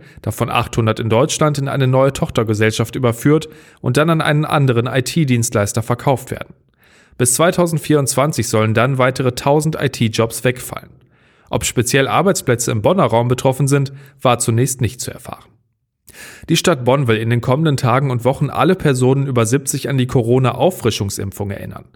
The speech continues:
Dafür hat die Stadt am Montag fast viertausend Briefe an die Seniorinnen und Senioren der Jahrgänge neunzehnhunderteinunddreißig und älter geschickt.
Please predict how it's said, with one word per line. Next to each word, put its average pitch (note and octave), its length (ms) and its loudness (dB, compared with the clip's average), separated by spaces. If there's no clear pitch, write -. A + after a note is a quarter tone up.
Dafür C3 320 0
hat - 100 -2
die D3 80 0
Stadt C3 240 -2
am A#2 140 0
Montag C#3+ 340 2
fast - 220 -4
viertausend D#3 560 0
Briefe C3 340 0
an G#2 80 -2
die G#2+ 80 0
Seniorinnen B2 560 2
und B2 140 -4
Senioren B2 420 2
der A#2+ 80 2
Jahrgänge A#2+ 420 2
neunzehnhunderteinunddreißig B2 1160 0
und B2 100 -4
älter B2+ 300 -2
geschickt. - 480 -12